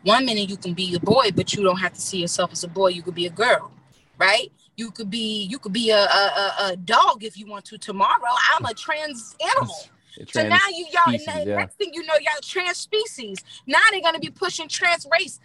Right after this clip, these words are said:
Speaker 1: I mean, we might as well. I mean, if we gonna go there, let's go there. I ain't Black, I'm white.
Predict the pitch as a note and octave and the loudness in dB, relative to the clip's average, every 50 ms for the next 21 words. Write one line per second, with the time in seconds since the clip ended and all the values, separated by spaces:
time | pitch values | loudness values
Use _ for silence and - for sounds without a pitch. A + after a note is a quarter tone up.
0 | _ - - - - F#4+ - D5+ D5+ C#5+ D5+ E5 E5 D#5+ D5 D5+ D5+ D#5+ C#5 C#5+ | _ -14 -4 0 0 0 2 2 0 0 0 0 0 4 4 4 4 2 -2 -2
1 | E5 F#5 F#5 F#5 D5+ - - - - A#5+ D#5 D5 D#5 D5 - - - - - - | -2 0 0 0 0 -2 -2 -2 -4 -2 -2 -2 -4 -4 -4 -6 -6 0 0 0
2 | C#4+ D4 C#4+ F#4+ F#4+ F#4+ F#4+ E4+ D4 D4 D4 D4 C#4 B3+ A3 C4+ B3+ A3 F#3+ F3 | 2 2 2 2 2 2 2 0 -4 -4 -4 -6 -6 -4 -4 -4 -4 -4 -6 -14
3 | _ - F4+ A4+ C#5 D5 A#4+ A4 G4+ F4 F4+ F4 E4+ - D#4 D4+ C#4 - - - | _ -2 0 2 2 2 0 -2 -4 0 2 2 2 2 0 -2 0 0 -2 -2